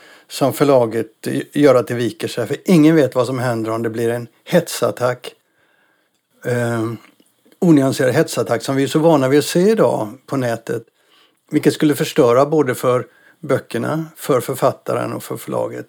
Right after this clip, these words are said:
De skulle få svårt att sälja boken för, för, ehm, det skulle bli så kontaminerat.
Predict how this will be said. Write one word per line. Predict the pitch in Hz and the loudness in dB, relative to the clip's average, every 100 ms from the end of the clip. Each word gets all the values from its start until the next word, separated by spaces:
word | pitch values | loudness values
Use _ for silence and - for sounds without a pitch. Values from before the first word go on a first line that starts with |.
| _ | _
De | - 127 | -6 -4
skulle | - 127 | -2 0
få | 151 | 0
svårt | 151 120 131 | 0 -4 -4
att | 117 | -2
sälja | 175 139 127 170 | 2 2 2 2
boken | 175 117 123 | 0 0 -4
för, | 110 127 120 _ _ _ _ _ _ _ - | -4 -6 -6 _ _ _ _ _ _ _ -12
för, | - 127 123 120 120 | -2 0 2 0 0
ehm, | 117 113 98 - _ - - _ - - - | 0 -4 -8 -14 _ -20 -20 _ -20 -20 -10
det | - | -8
skulle | 120 139 | -4 -6
bli | 127 131 | -4 -4
så | 117 123 | -4 -8
kontaminerat. | 127 120 123 123 117 123 143 156 - | -8 -6 -6 -6 -6 -6 -6 -8 -14